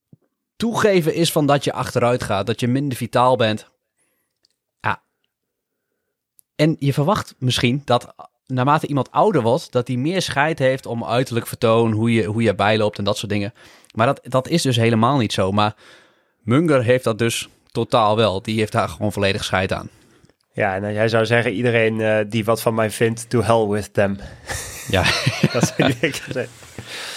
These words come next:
Speaker 1: Ja.
Speaker 2: Maar, eh, maar Roland, beleggingslessen, hè? Want we hebben, eh, eh,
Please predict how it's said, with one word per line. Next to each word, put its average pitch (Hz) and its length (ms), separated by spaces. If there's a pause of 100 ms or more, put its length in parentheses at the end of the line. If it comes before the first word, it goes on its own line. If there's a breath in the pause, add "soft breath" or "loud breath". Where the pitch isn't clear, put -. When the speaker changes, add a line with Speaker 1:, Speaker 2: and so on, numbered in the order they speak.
(580 loud breath)
Speaker 1:
Ja. 110 120
Speaker 2:
Maar, 143 180
eh, 151 240
maar 147 140
Roland, 151 300
beleggingslessen, 127 760
hè? 143 80
Want 139 220
we 131 80
hebben, 131 220
eh, 123 1500
eh, - 100